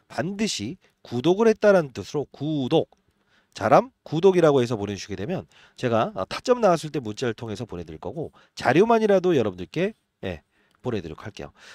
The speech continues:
사실 여러분들 이제 시장에 나오는 빠른 속도의 이야기들, 정보 이런 것들에 조금 취약할 수밖에 없죠. 자, "주식 잘하면 원이 없겠다"라고 해서 여러분들이, 어, 주식 잘하면 진짜 원이 없다고 하시는 분들이 꽤나 있더라고요.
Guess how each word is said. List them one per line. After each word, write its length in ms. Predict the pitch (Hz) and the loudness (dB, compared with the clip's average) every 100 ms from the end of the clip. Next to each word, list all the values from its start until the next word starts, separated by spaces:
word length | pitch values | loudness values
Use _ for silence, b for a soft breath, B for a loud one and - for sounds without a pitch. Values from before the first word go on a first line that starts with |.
| B | B
사실 240 | 180 220 | -4 2
여러분들 640 | 165 180 202 196 196 185 151 | 4 4 2 4 4 4 2
이제 180 | 127 | 0
시장에 360 | 120 - 226 226 | 0 0 0 2
나오는 320 | 190 143 160 170 | 4 4 2 -4
빠른 580 | - 208 262 247 226 214 | -4 -2 -4 -6 -12 -6
속도의 480 | 208 - 165 160 | -6 -2 -2 0
이야기들, 680 | 135 139 180 143 95 69 135 - | -2 2 2 2 -2 -14 -16 -4
정보 420 | 131 180 165 107 | -2 0 0 0
이런 200 | 156 180 | 0 -2
것들에 280 | 170 170 170 | -2 -4 -4
조금 320 | - - 180 151 | -6 -6 -6 -6
취약할 400 | - 233 208 190 | -4 -4 -2 -4
수밖에 360 | - 151 135 | -2 -4 -2
없죠. 480 | 113 - 101 85 175 - _ _ _ B B B B B B B | -4 -4 -4 -2 -4 -10 _ _ _ B B B B B B B
자, 420 | - 147 131 104 90 | 0 2 2 0 -4
"주식 400 | 143 156 233 - | -6 -6 -6 -6
잘하면 500 | - 139 151 185 190 | 2 6 6 4 0
원이 320 | 107 117 180 | 2 2 4
없겠다"라고 760 | 196 185 185 - 160 139 117 104 | 0 0 -2 2 4 4 2 0
해서 220 | 107 123 | 0 0
여러분들이, 640 | 101 117 123 151 117 67 _ _ - | 0 -2 -4 -4 -4 -8 _ _ -10
어, 200 | 87 82 | -8 -8
주식 260 | - 156 156 | -8 -8 -2
잘하면 300 | 156 147 143 | 2 2 0
진짜 300 | 110 107 139 | -8 -4 0
원이 280 | 131 135 165 | 2 2 2
없다고 320 | 156 147 123 | 0 0 -2
하시는 260 | 110 107 95 | -4 -6 -14
분들이 220 | 85 87 | -16 -16
꽤나 200 | 104 113 | -12 -10
있더라고요. 480 | 82 - 73 69 69 | -10 -10 -14 -14 -16